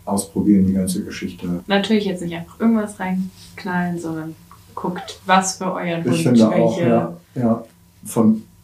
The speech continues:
Speaker 1: Klosterfrau Melissengeist würde ich erstmal absehen.
Speaker 2: Ja, was ja auch sehr populär mittlerweile ist, die einen schreien auf,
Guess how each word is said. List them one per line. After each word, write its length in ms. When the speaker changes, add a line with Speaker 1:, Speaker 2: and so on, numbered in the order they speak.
Speaker 1:
Klosterfrau 760
Melissengeist 760
würde 160
ich 100
erstmal 440
absehen. 600
Speaker 2:
Ja, 240
was 160
ja 140
auch 120
sehr 460
populär 580
mittlerweile 640
ist, 340
die 120
einen 280
schreien 540
auf, 360